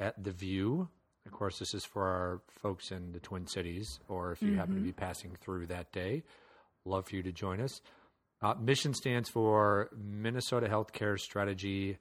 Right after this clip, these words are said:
Speaker 1: and Communications Network.
Speaker 2: Mm-hmm.
Speaker 1: Correct?
Speaker 2: That's right.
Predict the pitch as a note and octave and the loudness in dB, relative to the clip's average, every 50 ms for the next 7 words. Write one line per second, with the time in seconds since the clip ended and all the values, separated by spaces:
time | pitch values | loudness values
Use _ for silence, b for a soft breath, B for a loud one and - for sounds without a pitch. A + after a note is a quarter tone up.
0 | _ _ _ _ _ _ _ - G#2+ F#2 - - - G2+ F#2+ F2+ - - F#2+ F2 | _ _ _ _ _ _ _ -14 -12 -12 -12 -10 -8 -8 -6 -6 -6 -4 -6 -6
1 | - - F2+ E2+ - - - G2+ F#2+ F#2+ F#2+ F2 F2 F2+ - _ - - - _ | -6 -8 -10 -10 -12 -14 -12 -10 -10 -10 -8 -10 -12 -14 -14 _ -20 -20 -20 _
2 | _ _ _ _ _ _ _ _ _ _ _ _ _ _ _ _ _ _ - - | _ _ _ _ _ _ _ _ _ _ _ _ _ _ _ _ _ _ -20 -20
3 | - - _ _ - G#3 G3+ F#3 G3+ G#3 A#3 D#4 F4 - - - - - - A2+ | -20 -20 _ _ -2 0 2 2 2 2 0 -2 -4 -8 -14 -20 -20 -4 2 2
4 | C3+ F3 - - - - _ _ _ _ _ _ _ _ _ _ _ _ _ _ | 2 2 2 -4 -20 -20 _ _ _ _ _ _ _ _ _ _ _ _ _ _
5 | _ _ _ _ _ _ - F3 F3 - - G3+ G#3 G#3+ G3+ G3 | _ _ _ _ _ _ -6 -6 -4 0 6 8 8 8 8 6